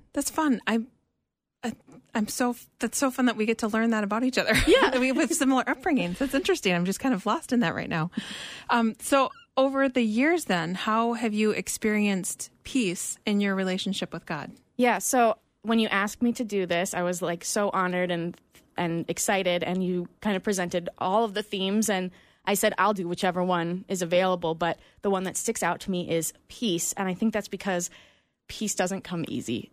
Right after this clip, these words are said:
Speaker 2: to me. I struggle with anxiety and fear. I'm a doer and a task person, and when I don't get things done, that's another element to it. I don't have peace until <laughs> everything's checked off the list, which,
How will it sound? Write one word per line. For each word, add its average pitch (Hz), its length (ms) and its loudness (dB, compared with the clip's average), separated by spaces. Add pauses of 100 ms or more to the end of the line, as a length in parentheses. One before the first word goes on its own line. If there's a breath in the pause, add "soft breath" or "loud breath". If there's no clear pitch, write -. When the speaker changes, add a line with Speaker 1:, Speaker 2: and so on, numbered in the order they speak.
Speaker 2:
to - 120 -2
me. 151 340 0
I 175 280 -2
struggle 185 380 -2
with 185 140 -2
anxiety 180 800 0
and 160 180 -6
fear. 190 540 0 (360 loud breath)
I'm 196 140 2
a 190 40 2
doer 175 340 2
and 180 140 0
a 160 40 -2
task 175 480 -6
person, 185 300 -2
and 170 100 -2
when 160 120 0
I 160 80 0
don't 180 240 0
get 214 180 -4
things 202 260 0
done, 185 240 0
that's 180 200 -2
another 185 260 0
element 180 360 -2
to 185 120 -2
it. 180 80 -2
I 170 60 -2
don't 170 260 -4
have 170 220 -6
peace 180 240 -4
until 180 360 -2
<laughs> - 40 -10
everything's 196 520 0
checked - 300 -4
off 180 160 -4
the 175 80 -14
list, 165 260 0
which, - 180 -6